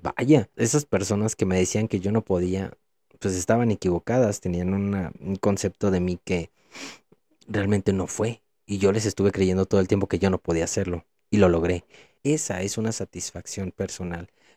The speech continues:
cuando logras hacer lo que tanto quisiste y que te habían dicho que tú no podías. Eh, pa' que veas, pa' que veas, perro. Lo hice, lo logré. Vales más de lo que crees, importas más de lo que imaginas. Em,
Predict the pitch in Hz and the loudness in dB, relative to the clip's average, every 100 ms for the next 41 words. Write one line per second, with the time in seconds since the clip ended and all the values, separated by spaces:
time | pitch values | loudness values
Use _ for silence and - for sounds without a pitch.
0 | _ 92 92 92 98 107 110 107 - 92 | _ -2 2 4 6 6 4 -4 -6 -6
1 | 95 92 - _ - 95 - 101 95 104 | -6 -8 -12 _ -8 -6 -4 -4 -2 -4
2 | 98 - 98 90 - 113 - _ _ _ | -4 -8 -6 -4 0 0 -2 _ _ _
3 | _ 104 95 92 90 - - 90 90 107 | _ 0 2 2 0 0 0 2 4 4
4 | 123 - - 107 113 92 90 - - - | 2 0 0 -2 0 2 2 -2 -10 -16
5 | _ - 269 254 - - 110 101 98 92 | _ 0 2 2 -2 -8 -2 2 2 0
6 | - - - 101 101 117 107 - 85 80 | -4 -10 -6 -4 -2 -2 -4 -6 -4 -6
7 | _ _ _ - 95 92 113 113 101 90 | _ _ _ -8 0 4 4 4 2 2
8 | 87 95 90 _ _ _ 95 110 113 107 | 2 0 -2 _ _ _ -2 0 2 0
9 | 117 123 147 110 101 95 - 87 - - | 0 0 0 0 0 -4 -4 -4 -6 -16
10 | _ - 101 110 110 98 - - 110 113 | _ -10 -2 0 0 -2 -4 -2 0 0
11 | 123 98 - 90 87 - 80 - - _ | 2 0 0 -4 -6 -8 -12 -12 -16 _
12 | _ _ _ 113 107 98 92 | _ _ _ 2 4 4 2